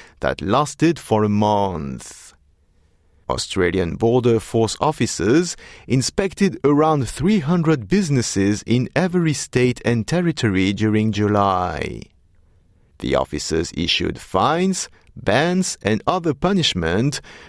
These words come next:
to those who failed to respect workplace rights, such as pay,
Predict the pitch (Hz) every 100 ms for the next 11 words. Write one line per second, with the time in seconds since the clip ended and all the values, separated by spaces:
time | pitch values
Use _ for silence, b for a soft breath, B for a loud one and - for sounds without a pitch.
0 | B - 151 170 208 202 - 175 - 170
1 | 170 175 135 139 135 131 - 147 139 -
2 | 101 123 120 117 117 104 98 101 90 67
3 | 67 67 - - B B - 85 - 65
4 | - - 117 156